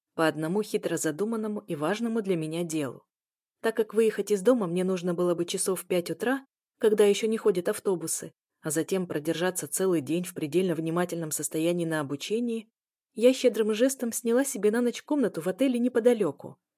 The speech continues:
Вот они, издержки логистики в большом городе. Закрывшись на два замка в комнате, пропитанной тем же странным запахом сырости, что и весь отель, я посмотрела на ночь комедию. Совершенно случайно она оказалась о любовном треугольнике.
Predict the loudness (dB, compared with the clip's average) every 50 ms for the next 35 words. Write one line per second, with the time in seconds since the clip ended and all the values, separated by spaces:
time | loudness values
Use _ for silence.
0 | _ _ _ _ _ _ -2 0 2 2 2 2 0 -2 -2 -8 -10 _ _ _
1 | _ _ -2 -2 0 0 4 4 4 4 2 -2 -2 0 2 2 2 0 0 -2
2 | -2 -2 -4 -10 -6 -4 -4 -4 -2 -2 -4 -2 -2 -4 -4 -4 -4 -2 -2 0
3 | 0 0 -2 -4 -8 -10 -16 -18 _ _ _ _ _ _ _ _ _ _ _ _
4 | _ _ _ _ _ _ _ -8 -6 -4 -4 -2 -2 -4 -4 -4 -6 -8 -6 -4
5 | -4 -2 0 0 0 0 -2 -4 -6 -4 -6 -6 -6 -2 -2 -2 0 0 -2 -2
6 | -4 -6 -4 -4 -4 -4 -4 -2 -2 -2 -2 -2 0 0 -2 0 0 -2 -4 -4
7 | -2 -2 -2 0 0 0 0 0 -2 -2 -4 -4 -4 -2 -2 0 0 0 0 0
8 | -2 -4 -6 -8 -8 -8 -4 -2 -2 0 2 0 0 0 -2 -4 -2 -2 -4 -4
9 | -4 -6 _ _ _ _ _ _ _ _ _ -2 -2 -2 -2 -2 -6 -4 -6 -6
10 | -4 -2 -2 0 0 0 -2 -2 -4 -4 -6 -6 -8 -8 -6 -4 -2 -2 -2 -2
11 | -2 -2 -4 -6 -6 -8 _ _ _ _ _ _ _ _ -8 -2 0 2 2 2
12 | 2 2 2 4 2 2 2 0 0 2 2 0 0 0 0 -2 -2 -2 -2 -2
13 | 0 -2 -2 0 0 0 0 -2 -4 -6 -4 -2 -2 -2 2 4 2 2 2 2
14 | -2 -2 0 2 4 4 4 4 2 2 2 0 -4 -10 -14 -16 -16 -18 -18